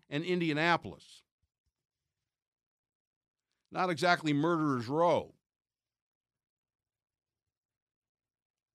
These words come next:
Now, I'm making fun of those victories because those four teams comprise four of the Steelers' seven victories.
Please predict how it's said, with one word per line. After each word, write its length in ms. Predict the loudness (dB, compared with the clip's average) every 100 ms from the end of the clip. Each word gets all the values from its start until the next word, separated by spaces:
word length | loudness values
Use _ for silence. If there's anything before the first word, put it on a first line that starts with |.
| _ _ _ _ _ _ _ _ _ _ -2
Now, 180 | 2 4
I'm 80 |
making 280 | 2 2 -2
fun 200 | 0 -2
of 80 | 0
those 160 | -2 -2
victories 460 | -6 -4 -4 -4
because 640 | -6 -14 -8 -4 -4 -6 -12 _ _ -2
those 320 | 0 2 -2
four 340 | -4 -2 0 -2
teams 600 | -4 -2 2 2 0 -4
comprise 600 | -6 -2 0 2 2 -2
four 540 | -8 -2 2 2 0 -6 _
of 160 | -2 -2
the 80 | -4
Steelers' 540 | -4 -4 -4 -4 -6
seven 420 | -4 -2 -2 -2
victories. 640 | -4 -6 -6 -12 -12 -20